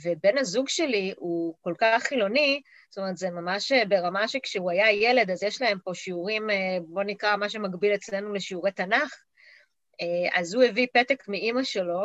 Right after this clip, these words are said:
ש-, שהוא חילוני ויש לו אישור לא להשתתף בשיעורים <laughs> האלה, אז, אה, אז ל-, לשיעורי הדת בבית הספר הוא לא הלך,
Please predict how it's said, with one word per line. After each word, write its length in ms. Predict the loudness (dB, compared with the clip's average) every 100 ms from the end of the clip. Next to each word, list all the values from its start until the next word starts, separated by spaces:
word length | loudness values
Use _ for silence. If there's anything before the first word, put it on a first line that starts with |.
| -2
ש-, 200 | -6 -6 -2 -2 -2 -2 -2 -4 -6 -8 _ _ _ -12
שהוא 360 | -6 2 2
חילוני 540 | 2 0 0 2 2 2
ויש 300 | 4 4 4
לו 80 | 2
אישור 580 | 2 0 0 4 4 2
לא 260 | -2 0 2
להשתתף 420 | 0 -4 -4 -4 -4
בשיעורים 500 | -10 -6 -6 -6 -8
<laughs> 100 | -10 -2
האלה, 200 | 2 0 -2 -18 -18 -20 -20 -4
אז, 320 | 0 0 0 4
אה, 420 | 6 6 4 2
אז 160 | 0
ל-, 600 | 0 0 -2 -4 -4 -6 -10 _ -10
לשיעורי 440 | -6 -4 0 6 8
הדת 520 | 8 8 6 6 -2 -2
בבית 320 | 0 0 0
הספר 320 | -2 -2 0
הוא 160 | -2 0
לא 80 |
הלך, 460 | 0 0 0 0